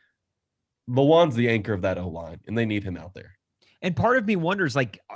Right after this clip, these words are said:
Speaker 2: did they rush him back too soon? Like, uh, obviously, like, Taylor Lewan's, like, chomping at the bit to play, which I understand. I completely get.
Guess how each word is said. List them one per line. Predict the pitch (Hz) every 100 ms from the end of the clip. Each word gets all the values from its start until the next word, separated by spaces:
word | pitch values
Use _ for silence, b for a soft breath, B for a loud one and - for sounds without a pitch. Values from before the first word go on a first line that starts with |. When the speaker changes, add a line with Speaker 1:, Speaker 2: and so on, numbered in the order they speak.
| -
Speaker 2:
did | 110 170
they | 294
rush | 285 165 214
him | 233
back | 113 156 269 -
too | 196
soon? | 185 185 269
Like, | 196 170
uh, | 175
obviously, | 165 262 240 233
like, | 180
Taylor | - 208 185
Lewan's, | 160 156 139
like, | 131 101
chomping | 156 139 131
at | 117
the |
bit | 110 123 -
to |
play, | - 110 87
which | 113
I | 127
understand. | 123 117 101 - 95
I | 92
completely | 104 131 104
get. | 90 85